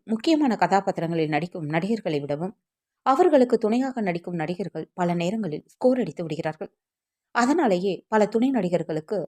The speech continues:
தொடர்ச்சியாக வாய்ப்புகள் கிடைப்பதும் உண்டு. ஒரு சில நடிகர்களுக்கு அந்த மாதிரி வாய்ப்பு கிடைக்காமல் போனதும் உண்டு.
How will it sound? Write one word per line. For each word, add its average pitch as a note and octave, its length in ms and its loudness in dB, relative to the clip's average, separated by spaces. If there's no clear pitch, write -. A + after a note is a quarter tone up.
தொடர்ச்சியாக A3+ 580 0
வாய்ப்புகள் F3 460 -2
கிடைப்பதும் D#3+ 520 -6
உண்டு. D#3+ 220 -2
ஒரு D#4 200 6
சில C#4+ 200 0
நடிகர்களுக்கு F#3+ 680 0
அந்த A#3 260 0
மாதிரி F#3+ 240 0
வாய்ப்பு E3+ 320 -2
கிடைக்காமல் F3 500 -4
போனதும் D#3 380 -6
உண்டு. D#3+ 220 -4